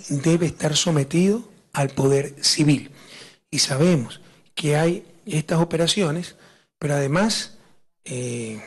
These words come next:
en conversaciones y, y todo eso, o sea, hay altos oficiales que insultan al presidente, se refieren en los términos más soeces, escriben vascosidades, etcétera.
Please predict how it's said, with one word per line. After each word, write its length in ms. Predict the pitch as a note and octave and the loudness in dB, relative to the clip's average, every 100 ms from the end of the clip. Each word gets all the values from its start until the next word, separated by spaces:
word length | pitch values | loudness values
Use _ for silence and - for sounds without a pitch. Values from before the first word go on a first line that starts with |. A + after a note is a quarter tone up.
| - - C#3 C#3+ - | -20 -20 -20 -20 -16
en 100 | - | -12
conversaciones 1000 | B2+ C3 B2 A#2+ D#3+ G3+ G3+ C#3 - B2+ | -8 -6 -4 -2 0 0 0 -4 -8 -10
y, 260 | A#2 A#2 | -12 -12
y 40 | C#3+ | -12
todo 200 | D#3 F3+ | -4 -2
eso, 200 | E3+ D#3 | -2 -2
o 40 | |
sea, 260 | D#3+ D3+ - - _ _ _ _ - | -4 -6 -8 -20 _ _ _ _ -6
hay 440 | C#3+ D#3+ E3 D3+ D3+ - - | -2 0 0 -2 -4 -14 -10
altos 240 | - D#3 F3+ | -8 -6 -6
oficiales 560 | E3 C3+ D#3 F3+ F3 | -4 -2 0 0 -2
que 120 | - B2+ | -4 -4
insultan 440 | A#2 C#3+ C#3 C#3 | -4 -4 -6 -6
al 100 | C3 | -4
presidente, 600 | C3+ B2 C3 C#3 E3+ D#3 | -6 -6 -4 -2 -2 -4
se 140 | - | -10
refieren 320 | - A#2+ - D3 | -10 -12 -6 -4
en 60 | |
los 120 | C3+ | -4
términos 320 | - C#3+ C3+ B2 | -6 -4 -4 -4
más 180 | C3+ | -6
soeces, 440 | - B2+ E3+ C#3+ A2+ | -6 -4 -4 -4 -6
escriben 340 | A#2 C#3+ C#3+ | -8 -4 -4
vascosidades, 720 | C3+ - B2 B2+ C3+ D#3 D3 | -4 -6 -8 -4 -2 0 -2
etcétera. 440 | D#3 - - D3 | -2 -6 -8 -12